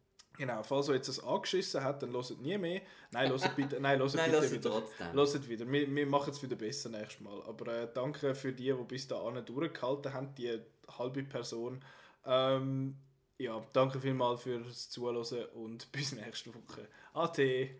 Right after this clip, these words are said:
Speaker 2: Expecto Patronum Leviosa
Speaker 1: Excelsior.
Speaker 2: Vingadam.
Speaker 1: Rest in Peace, Stan Lee. Stimmt, der ist auch noch gestorben.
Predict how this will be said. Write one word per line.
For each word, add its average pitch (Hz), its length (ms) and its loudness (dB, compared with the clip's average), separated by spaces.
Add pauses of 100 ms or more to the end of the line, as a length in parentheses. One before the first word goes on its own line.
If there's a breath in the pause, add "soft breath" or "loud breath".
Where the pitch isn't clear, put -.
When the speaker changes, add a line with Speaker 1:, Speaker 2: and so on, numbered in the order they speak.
(180)
Speaker 2:
Expecto 127 1160 0
Patronum 113 920 0 (120)
Leviosa 101 880 -4
Speaker 1:
Excelsior. 131 840 0 (120)
Speaker 2:
Vingadam. 113 400 -4 (140)
Speaker 1:
Rest 113 240 -10
in 110 80 -12
Peace, 104 400 -12
Stan 92 240 -16
Lee. - 240 -18
Stimmt, - 280 -14
der 117 60 -10
ist - 100 -18
auch 113 60 -16
noch 123 100 -16
gestorben. 135 320 -20